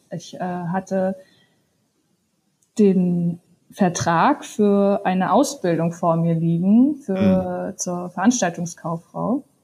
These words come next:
Speaker 2: Hm.
Speaker 1: Hatte da richtig Bock drauf. Das wäre in einem Techno-Club gewesen, wo ich vorher, ähm,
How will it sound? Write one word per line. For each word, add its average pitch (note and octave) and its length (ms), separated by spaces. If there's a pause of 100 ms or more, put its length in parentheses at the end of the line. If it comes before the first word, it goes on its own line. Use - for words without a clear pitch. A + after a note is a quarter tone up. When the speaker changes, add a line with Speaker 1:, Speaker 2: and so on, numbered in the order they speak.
(680)
Speaker 2:
Hm. - 80
Speaker 1:
Hatte G3+ 180
da F#3+ 120
richtig G#3+ 420
Bock F#3+ 260
drauf. A#3 640
Das F#3 240
wäre F#3 220
in F#3 100
einem F3 500
Techno-Club A#3 680
gewesen, G3+ 520
wo F#3+ 80
ich E3+ 180 (120)
vorher, G2+ 580
ähm, F#2+ 380